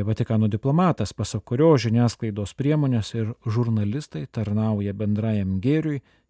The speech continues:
teikdami būtiną ir korektišką informaciją. O ši politinių sprendimų priėmėjams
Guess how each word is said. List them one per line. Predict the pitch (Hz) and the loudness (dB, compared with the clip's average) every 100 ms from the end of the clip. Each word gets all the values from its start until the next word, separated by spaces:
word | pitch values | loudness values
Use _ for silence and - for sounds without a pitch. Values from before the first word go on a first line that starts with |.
| - | -2
teikdami | 131 110 113 101 95 | 0 2 0 0 -2
būtiną | 107 165 - 160 156 - _ | -6 -10 -8 -8 -8 -12 _
ir | 135 160 | -2 -2
korektišką | - 147 110 - 127 - 120 | -4 -4 -6 -8 -10 -6 -8
informaciją. | 110 107 92 85 - 98 76 - _ _ _ _ _ _ | -4 -2 -2 -6 -12 -12 -14 -18 _ _ _ _ _ _
O | 120 | -2
ši | - 175 156 _ _ _ | 0 -2 -4 _ _ _
politinių | 110 107 107 101 104 92 - | -2 0 0 -2 -2 -4 -10
sprendimų | - 104 101 139 160 | -8 -2 0 2 0
priėmėjams | - 139 135 139 135 131 123 - | 0 -2 0 0 0 0 -2 -6